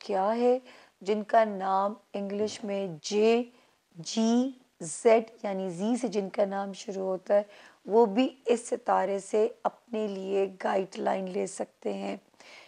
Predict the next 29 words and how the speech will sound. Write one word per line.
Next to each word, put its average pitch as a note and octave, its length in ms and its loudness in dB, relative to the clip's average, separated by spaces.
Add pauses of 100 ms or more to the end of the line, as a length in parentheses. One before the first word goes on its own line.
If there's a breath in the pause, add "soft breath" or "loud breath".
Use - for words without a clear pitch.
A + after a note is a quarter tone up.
(280 loud breath)
गैब G3+ 220 6 (120)
का A#3 100 6
इल्म G3+ 240 2
ये G3+ 120 -2
बिल्कुल G#3 540 0
नहीं A3+ 280 -2
है, A3 500 -4 (180)
ये A3 120 2
सिर्फ C4+ 520 0
गाइडलाइन F#3+ 680 0
है, G3+ 160 -4
सेवेंटी G3 520 -6
to A3 120 -12
सेवेंटी F#3+ 440 -8
फ़ाइव G3 380 -2 (140)
परसेंट, A3 460 0 (240)
not G#3 160 0
more F#3+ 260 2
than G3 280 -10
that। A3 340 -6 (720 loud breath)
उसके C4 260 4
बाद B3 260 8 (100)
हम A3 200 2
आते G#3 260 2
हैं A3+ 200 0
कैप्रिकॉर्नियंस, G#3+ 920 -2
हम G3 180 -2
आ F#3+ 160 4
गए G#3 300 2